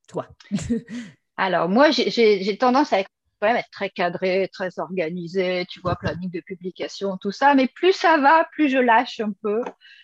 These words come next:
Speaker 2: Parce
Speaker 1: Ok.
Speaker 2: que ce qui est important, c'est ce que j'ai envie de dire.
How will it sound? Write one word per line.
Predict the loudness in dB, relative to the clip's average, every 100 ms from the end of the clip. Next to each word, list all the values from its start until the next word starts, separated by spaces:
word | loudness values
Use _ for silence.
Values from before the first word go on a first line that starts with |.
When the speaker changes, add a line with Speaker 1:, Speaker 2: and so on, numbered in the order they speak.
| _ _
Speaker 2:
Parce | 4 4
Speaker 1:
Ok. | 4 2
Speaker 2:
que | 0 -8 -20 _ _ _
ce | -12 2
qui |
est | 6
important, | 6 6 4 2 0 -2 2 2 0
c'est | -6
ce | -10
que | -4 -2
j'ai | 0
envie | -2 -4
de | -10
dire. | -14 -16